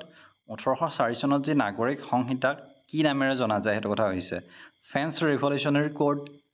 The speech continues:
নোপেলি-, নোপ-, নোপেলিক কোড, ইউৰোপিয়ান কো-, ইম্পেৰিয়েল কোড নে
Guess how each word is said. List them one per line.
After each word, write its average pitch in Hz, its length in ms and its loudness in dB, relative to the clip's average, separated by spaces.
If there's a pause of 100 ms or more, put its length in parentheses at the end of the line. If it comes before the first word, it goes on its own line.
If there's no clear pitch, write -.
(1120)
নোপেলি-, 147 640 2
নোপ-, 135 380 0
নোপেলিক 139 540 2 (280)
কোড, 139 340 0 (680)
ইউৰোপিয়ান 139 580 2
কো-, 123 380 2
ইম্পেৰিয়েল 135 760 2
কোড 135 340 0 (360)
নে 120 380 0